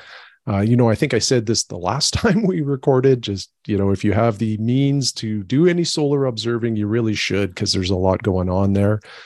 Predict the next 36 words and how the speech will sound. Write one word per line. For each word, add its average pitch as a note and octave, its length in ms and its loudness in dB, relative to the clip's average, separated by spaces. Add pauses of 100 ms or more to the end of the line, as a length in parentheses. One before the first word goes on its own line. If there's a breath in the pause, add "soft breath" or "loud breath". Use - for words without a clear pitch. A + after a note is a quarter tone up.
(140 loud breath)
So A2 160 4
I've G#2+ 100 4
been A2 100 4
getting G#2 300 2
out, G#2 280 -2
uh, G2 140 0
quite F3 220 4
a - 20 -4
few C#3+ 140 -2
times A#2+ 300 0
during A2 220 0
the G#2 120 -4
day. A#2+ 400 4 (500 loud breath)
Um, G2 640 2
and, G2+ 460 0
you C3+ 160 -4
know, G2+ 100 0
sort A#2 300 2
of A2 40 2
the A2 80 2
usual G#2+ 360 0
story, G2+ 480 0
lots G2 260 0
of F#2 60 -8
prominences, G2+ 840 0
lots G2+ 200 2
of - 60 2
surface G2+ 360 2
detail. G#2 720 0
It's G#2 200 -6
always A2 380 4
changing G#2 540 0
and G2 80 0
evolving G2 640 0
and, G2 240 -4
uh, G2+ 320 0